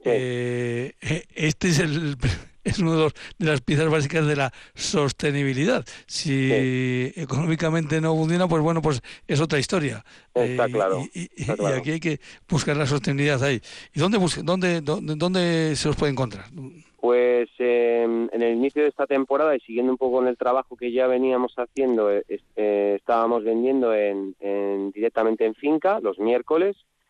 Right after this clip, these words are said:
Speaker 1: Eh, desde el Departamento de Promoción Económica se puso en marcha un espacio ahí en la zona de lavado, en,
Speaker 2: Ujú.
Speaker 1: en la entrada a Basaldea, donde ponemos un puesto y hemos ido generando un listado de personas interesadas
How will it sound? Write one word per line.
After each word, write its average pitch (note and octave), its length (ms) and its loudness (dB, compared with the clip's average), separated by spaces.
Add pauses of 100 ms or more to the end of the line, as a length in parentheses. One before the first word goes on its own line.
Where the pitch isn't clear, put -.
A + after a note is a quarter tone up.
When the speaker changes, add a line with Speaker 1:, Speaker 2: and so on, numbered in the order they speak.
(260)
Speaker 1:
Eh, G#2+ 300 0
desde A2 220 0
el G#2+ 80 0
Departamento A2+ 480 0
de A#2 80 0
Promoción A#2+ 400 0
Económica B2+ 500 0
se G#2+ 140 -8
puso A#2 240 -4
en A2+ 80 2
marcha A#2 320 -2
un A#2 100 2
espacio A#2 500 -2
ahí A2+ 160 2
en A2+ 80 2
la A2 100 0
zona A2+ 260 -2
de A2+ 80 2
lavado, A#2 420 0
en, C3 280 0
Speaker 2:
Ujú. - 120 -10 (160)
Speaker 1:
en G#2 100 -4
la G#2 100 0
entrada A2+ 340 0
a G#2+ 100 0
Basaldea, A2 500 0 (600)
donde A2 640 0
ponemos A2 340 0
un A#2 140 -6
puesto D3 500 -2 (380)
y B2 120 -2
hemos C#3+ 240 2
ido D#3 120 2
generando D3+ 520 0
un C3 120 2
listado C#3 540 0
de C3+ 120 2
personas D3 520 -4
interesadas G#2+ 840 0